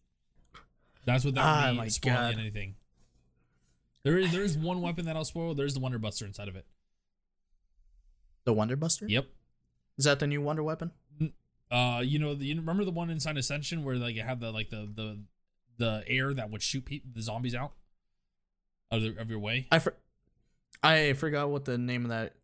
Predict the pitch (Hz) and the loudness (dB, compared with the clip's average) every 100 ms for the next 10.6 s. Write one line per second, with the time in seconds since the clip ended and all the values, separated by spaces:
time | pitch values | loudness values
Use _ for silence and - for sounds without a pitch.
0 | - _ - 110 107 110 120 - - _ | -20 _ -4 -4 -2 -4 -4 -4 -6 _
1 | _ _ _ _ - 156 160 226 262 170 | _ _ _ _ 0 6 8 8 6 2
2 | 185 196 254 247 247 202 - 202 190 151 | 2 2 2 2 2 2 4 2 4 2
3 | 160 175 135 120 - 107 101 - _ _ | 2 2 2 4 2 2 -4 -8 _ _
4 | - - 165 165 175 143 127 127 113 - | -6 4 6 6 2 2 2 2 2 0
5 | - _ _ _ _ _ _ _ _ _ | -2 _ _ _ _ _ _ _ _ _
6 | _ _ _ - - - 135 123 123 113 | _ _ _ -20 -14 2 6 6 6 2
7 | - - - - 160 165 170 180 220 190 | -4 -14 -10 -4 -4 4 4 6 4 4
8 | 208 240 208 170 151 143 135 127 123 117 | 2 2 4 4 2 2 2 2 0 0
9 | 113 110 - _ - - _ _ - 139 | -2 -4 -8 _ -20 -20 _ _ -2 2
10 | 131 170 190 131 101 | 2 2 2 2 0